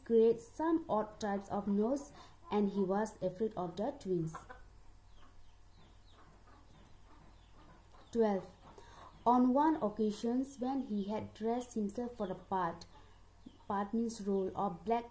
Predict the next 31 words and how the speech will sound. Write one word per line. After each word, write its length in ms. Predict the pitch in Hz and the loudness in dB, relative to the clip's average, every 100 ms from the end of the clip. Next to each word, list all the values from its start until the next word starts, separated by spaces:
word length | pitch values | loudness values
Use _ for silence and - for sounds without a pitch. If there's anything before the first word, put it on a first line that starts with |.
| - | -6
Isaac 480 | 185 180 180 180 175 | -4 -2 -4 -4 -6
or 260 | - 190 180 | -4 -4 -4
the 180 | 214 240 | -4 -4
Huntsman 680 | - 196 190 185 202 202 208 - | -2 0 0 0 0 0 0 -4
of 160 | 196 196 - | -6 -6 -8
Hoogly 340 | 190 214 220 | -4 -2 0
Woods. 340 | 170 165 160 - - - - - - - - - | 0 -2 -6 -14 -20 -20 -20 -20 -20 -20 -16 -6
He 100 | 208 | -6
fallen 540 | - 233 233 247 240 | 0 4 6 6 4
very 220 | 220 233 | 4 2
badly 580 | 196 190 190 190 190 180 - - | 0 0 0 0 0 0 -4 -10
because 420 | 185 - 208 202 | -8 -4 -4 -4
a 180 | 190 170 165 - - - | -6 -6 -8 -20 -16 -8
butter 320 | 190 208 214 | -8 -4 -4
slide 400 | - 196 190 - | -4 0 0 0
was 300 | 190 196 - - | -4 -4 -6 4
placed 280 | 220 254 - | 6 6 0
at 180 | 190 185 | -4 -2
the 100 | 185 | -4
step 380 | - 214 196 - | -4 -2 -2 -2
near 260 | 202 226 | -2 0
the 160 | 196 190 | 0 -2
main 320 | 185 196 240 214 | -2 -2 -2 -2
entrance 500 | 185 180 190 185 208 | -4 -4 -4 -4 -4
hall 240 | 220 262 - - - | -6 -6 -12 -20 -6
and 220 | 214 220 | 0 0
he 160 | 214 214 | 0 -4
had 240 | 226 226 | -2 -4
walked 260 | 226 302 - | 0 -2 2
on 200 | 202 196 | 2 2
it. 240 | 175 - | 0 -4